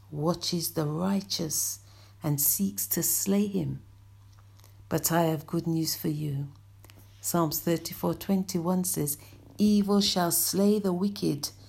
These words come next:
and they that hate the righteous shall be desolate." May the wicked, those plotters, schemers, agents of darkness, watching and seeking to slay you,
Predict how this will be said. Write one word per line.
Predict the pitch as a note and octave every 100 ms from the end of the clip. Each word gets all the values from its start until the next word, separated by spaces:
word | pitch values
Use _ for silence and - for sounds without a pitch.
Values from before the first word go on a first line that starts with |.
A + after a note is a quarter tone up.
| - - -
and | D#3 D3+
they | G3 G#3 A3
that | G3+ G3 -
hate | G3 G3+ G3+
the | E3
righteous | D#3+ F3+ G3 F#3 - F3 D#3 - - - - - - -
shall | - D#3 D3+
be | E3+
desolate." | F3 F3 - D3 C#3+ C#3 - - - - - - - - - - - - - - - - - - -
May | D#3 D#3+ D#3
the | D#3
wicked, | D3+ G3 G3+ - D#3 B2+ - - - - - -
those | E3 E3
plotters, | - - G3+ G3+ - C#3+ - - - - - -
schemers, | - - - G3+ F#3+ E3 C#3+ - - - - - - - - -
agents | F#3+ G3+ G3+ G3 G3 G3+ F3+
of | D#3+ D3
darkness, | - F#3+ F3+ - D#3+ D#3 - - - - - - - -
watching | C#3 E3+ F#3 - G#3 F#3
and | D#3+
seeking | - G#3 G3 G3+ G3+ G3+
to | F3+
slay | - - G3 G3
you, | F3+ D3 C3+